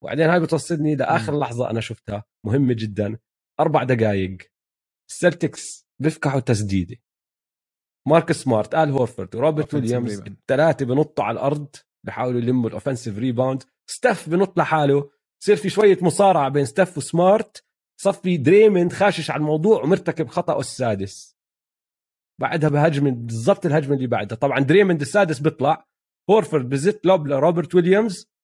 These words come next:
Speaker 1: بحط الدنك، بصير الفارق خم-، أربعتاشر نقطة. انتهت المباراة. وبالهجمة هاي، بالمصارعة اللي صارت، ستيف صار إشي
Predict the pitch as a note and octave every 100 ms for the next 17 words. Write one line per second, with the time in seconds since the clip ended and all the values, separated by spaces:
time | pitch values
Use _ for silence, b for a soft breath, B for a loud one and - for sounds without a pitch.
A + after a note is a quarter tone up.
0 | _ - F3+ - C#3 B2 A3 A#3 - -
1 | _ _ _ - D3+ C3+ B2+ A#2+ C#3 F3
2 | D3 - C#3 C3+ C#3 A#2+ A#2+ A#2 F3+ F3+
3 | D#3+ F#3+ - A3+ A3 _ _ B2+ - D#3+
4 | D3+ D3 B2+ A#2 C3 F3+ A3+ G3 _ _
5 | - B2 C3+ A#2+ A#2+ - _ _ A#2+ A#2+
6 | A3 F#3+ D#3+ E3+ E3+ B2+ A2+ - G#3 G#3
7 | C3 C3+ B2 F#3+ F#3+ G#3+ - - - -
8 | A3 - - G3 F#3 F#3+ - A#2 -